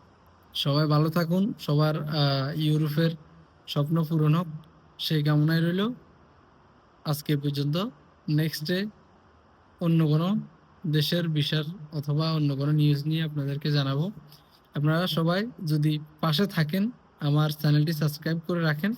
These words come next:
তাহলে আমি সংযুক্ত আরব আমিরাতে আছি, এখান থেকে বিভিন্ন দেশের, আহ, ভিসা সংক্রান্ত বা কোনো নিউজ থাকলে আপনাদেরকে জানাবো, এবং কি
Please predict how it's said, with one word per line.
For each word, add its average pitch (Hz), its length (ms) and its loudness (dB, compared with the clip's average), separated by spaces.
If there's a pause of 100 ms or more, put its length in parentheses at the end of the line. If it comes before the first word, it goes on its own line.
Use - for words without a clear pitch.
(520)
তাহলে 220 300 2
আমি 208 180 4
সংযুক্ত 190 400 -2
আরব 185 200 2
আমিরাতে 156 340 2
আছি, 165 460 0
এখান 165 260 0
থেকে 170 440 0
বিভিন্ন 151 400 2
দেশের, 151 420 0
আহ, 139 1200 -6 (720)
ভিসা 165 260 2
সংক্রান্ত 170 480 0
বা 156 300 0
কোনো 156 380 0
নিউজ 160 360 2
থাকলে 160 300 0
আপনাদেরকে 151 440 2
জানাবো, 147 380 2
এবং 165 320 2
কি 147 220 -2